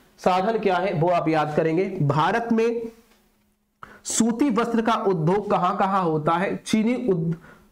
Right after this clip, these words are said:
और चीनी उद्योग जो है, चीनी उद्योग का क्षेत्र कहां कहां है, सूती उद्योग, सूती वस्त्र कहां कहां बनते हैं,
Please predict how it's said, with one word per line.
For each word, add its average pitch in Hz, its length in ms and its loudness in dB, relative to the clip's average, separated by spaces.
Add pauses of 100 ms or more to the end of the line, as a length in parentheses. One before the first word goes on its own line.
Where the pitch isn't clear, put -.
और 190 200 2
चीनी 220 680 -2
उद्योग 180 560 0
जो 208 80 0
है, 175 180 0
चीनी 208 300 -2
उद्योग 190 400 0
का 190 100 0
क्षेत्र 190 340 -2
कहां 175 280 0
कहां 180 340 0
है, 202 260 -4
सूती 214 540 -2
उद्योग, 180 460 -2
सूती 190 300 -2
वस्त्र 185 280 -2
कहां 180 200 0
कहां 175 240 0
बनते 156 320 0
हैं, 202 160 -2